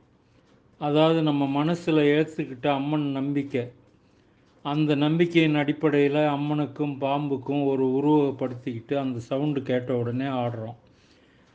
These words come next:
இது ஒரு காரணம். இது உளவியல் ரீதியான காரணம்.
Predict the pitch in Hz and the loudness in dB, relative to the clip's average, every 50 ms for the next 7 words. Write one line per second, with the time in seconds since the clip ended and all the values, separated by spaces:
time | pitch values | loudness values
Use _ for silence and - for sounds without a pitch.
0 | _ _ _ _ _ 160 151 156 160 160 160 151 143 139 - 151 147 143 143 139 | _ _ _ _ _ 2 2 4 6 6 6 6 6 4 2 2 2 2 2 0
1 | 135 127 123 131 127 - _ _ _ - 147 147 147 139 143 151 160 165 165 165 | -2 -4 -6 -6 -10 -16 _ _ _ -4 -2 0 2 2 4 4 4 4 4 4
2 | 156 156 147 135 139 143 143 135 131 139 135 131 131 139 139 135 - 131 127 123 | 4 4 4 2 0 0 0 0 0 -2 -2 -2 -2 -4 -6 -6 -4 -4 -2 -2
3 | 117 120 120 117 135 | -2 -4 -6 -6 -8